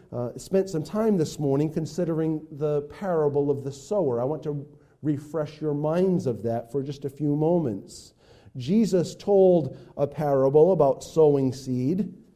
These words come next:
and you remember those four types of soil. There was hard soil, hard soil. The word came,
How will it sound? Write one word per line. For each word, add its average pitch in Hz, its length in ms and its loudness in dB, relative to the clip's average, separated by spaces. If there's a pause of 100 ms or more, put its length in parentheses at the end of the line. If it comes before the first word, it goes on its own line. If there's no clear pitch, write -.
(240)
and 151 140 -2
you 160 80 0
remember 151 420 2
those 143 300 4
four 143 340 -2
types 139 480 -8
of 135 220 -10
soil. 143 720 0 (360)
There 147 120 2
was 147 140 2
hard 185 500 4
soil, 117 560 -2 (640)
hard 175 360 0
soil. 117 520 -2 (240)
The 156 100 4
word 170 720 6
came, 208 760 4